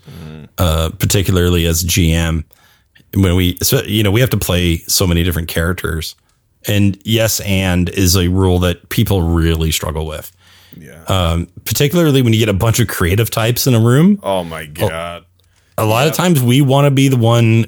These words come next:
Speaker 2: who came up with the brilliant idea, right? It's like, dude, give each other some credit. Give
Speaker 1: Oh,
Speaker 2: each
Speaker 1: yeah.
Speaker 2: other some space to be successful and be the creative one in this moment. You know, you might be really surprised what you come up with.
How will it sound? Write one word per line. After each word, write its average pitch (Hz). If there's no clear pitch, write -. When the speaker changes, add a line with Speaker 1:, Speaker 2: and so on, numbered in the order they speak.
Speaker 2:
who 113
came 104
up 101
with 101
the 113
brilliant 90
idea, 92
right? 85
It's -
like, 95
dude, 107
give 160
each 226
other 202
some 143
credit. 92
Give 101
Speaker 1:
Oh, 156
Speaker 2:
each 175
Speaker 1:
yeah. 190
Speaker 2:
other 175
some 135
space 117
to -
be 101
successful 120
and 101
be 90
the 95
creative 95
one 87
in 92
this 87
moment. 85
You 98
know, 95
you 110
might 208
be 214
really 117
surprised 104
what 85
you 85
come 90
up 104
with. 78